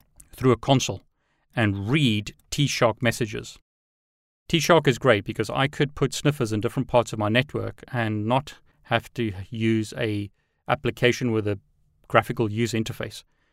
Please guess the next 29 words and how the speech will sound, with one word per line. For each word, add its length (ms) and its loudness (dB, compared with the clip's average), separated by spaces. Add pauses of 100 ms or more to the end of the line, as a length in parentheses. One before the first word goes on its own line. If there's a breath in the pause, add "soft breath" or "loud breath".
(400)
I 80 -4
can 160 0
also 220 0
schedule 420 2
it. 180 -16
So 200 -14
I 80 -8
could 180 -8
use 160 -4
cron 400 0
just 240 -8
to 80 -2
schedule 580 -2
T-Shark 680 -4
to 180 -4 (140)
capture 340 -4
traffic 560 -4
if 140 -6
I 20 0
wanted 300 -2
to. 160 -10 (880)
There 120 6
are 40 6
a 60 8
lot 180 8
of 160 2
options 420 0
with 200 -4
T-Shark, 600 -2